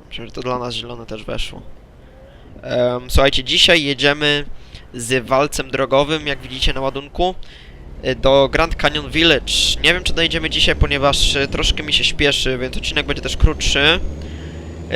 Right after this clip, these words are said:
Y, ale najwyżej podzielimy odcinek na dwie, na dwie części po prostu. I pierwszą część wy widzicie teraz, następna będzie gdzieś tam za jakiś czas z tej samej trasy.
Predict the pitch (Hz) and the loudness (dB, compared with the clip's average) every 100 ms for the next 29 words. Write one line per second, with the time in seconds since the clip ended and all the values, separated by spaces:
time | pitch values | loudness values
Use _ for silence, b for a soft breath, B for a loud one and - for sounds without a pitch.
0 | 139 143 139 151 170 180 175 185 180 165 | 4 6 6 6 4 0 0 2 2 0
1 | 160 165 160 160 143 - 143 147 - 139 | -2 -4 0 0 0 -2 -2 -2 0 -2
2 | 139 - 135 147 143 139 143 151 156 135 | -2 -2 2 4 4 0 -4 -2 0 2
3 | - - - 127 - 139 156 - - - | 2 2 0 -2 -2 -2 -2 -2 -4 -8
4 | - - - - - - 143 151 139 131 | -10 -12 -12 -12 -10 0 4 4 2 -2
5 | 131 131 127 123 - - 165 151 139 135 | -2 -2 -2 -4 -2 2 2 0 -4 -4
6 | - 127 127 120 123 - 127 123 B B | -4 -2 -4 -4 -4 0 -2 -2 B B
7 | B 120 123 131 123 - - 135 143 - | B -2 4 4 4 2 6 6 6 0
8 | - - 135 - 127 127 135 135 - 160 | -4 -4 -4 -2 -2 0 2 2 2 0